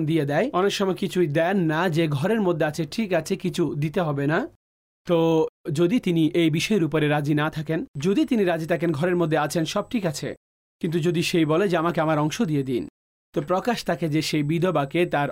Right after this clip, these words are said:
অংশ দেওয়া এটা আবশ্যিক, এটা জরুরি, তার অংশ যদি কেউ খেয়ে ফেলে তো এটি একটি হক নষ্ট করা, এটাকে বলা হবে। রসুল মুকাররম সাল্লাল্লাহু আলাইহি ওয়াসাল্লাম বলেছেন যে, যে কারো সম্পত্তির অংশ দেওয়া থেকে পালিয়ে যায়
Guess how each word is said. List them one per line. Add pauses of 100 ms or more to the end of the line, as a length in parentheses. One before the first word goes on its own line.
অংশ
দেওয়া (240)
এটা (240)
আবশ্যিক, (680)
এটা
জরুরি, (600)
তার
অংশ
যদি
কেউ (120)
খেয়ে
ফেলে (580)
তো
এটি
একটি
হক
নষ্ট
করা, (840)
এটাকে
বলা
হবে। (420)
রসুল
মুকাররম
সাল্লাল্লাহু
আলাইহি
ওয়াসাল্লাম
বলেছেন
যে, (160)
যে
কারো
সম্পত্তির
অংশ
দেওয়া
থেকে
পালিয়ে
যায়